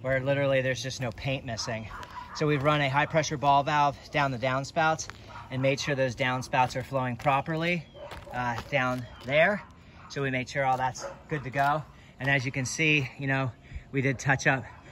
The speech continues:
through all of here. Thank you guys so much for joining me. Trevor Thompson, T N T Pressure Cleaning. You can see in the distance,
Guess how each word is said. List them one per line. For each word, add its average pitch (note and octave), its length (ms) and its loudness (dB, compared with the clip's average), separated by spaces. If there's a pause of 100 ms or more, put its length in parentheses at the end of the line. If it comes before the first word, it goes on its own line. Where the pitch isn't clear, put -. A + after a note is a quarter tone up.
(140)
through C#3 160 0
all C3 260 6
of B2 120 -2
here. B2+ 420 0 (400)
Thank E3+ 220 8
you D3 40 4
guys C#3+ 200 10
so D3+ 120 6
much C#3 200 4
for C3+ 80 0
joining C#3 260 8
me. C3 60 4
Trevor C#3 260 6
Thompson, C#3 400 2
T D#3 200 8
N C3+ 100 8
T A#2+ 100 4
Pressure C3+ 360 4
Cleaning. B2 460 6 (280)
You B2+ 80 -2
can C#3 120 6
see D#3 220 6
in D3+ 80 8
the C#3+ 60 6
distance, C3+ 640 8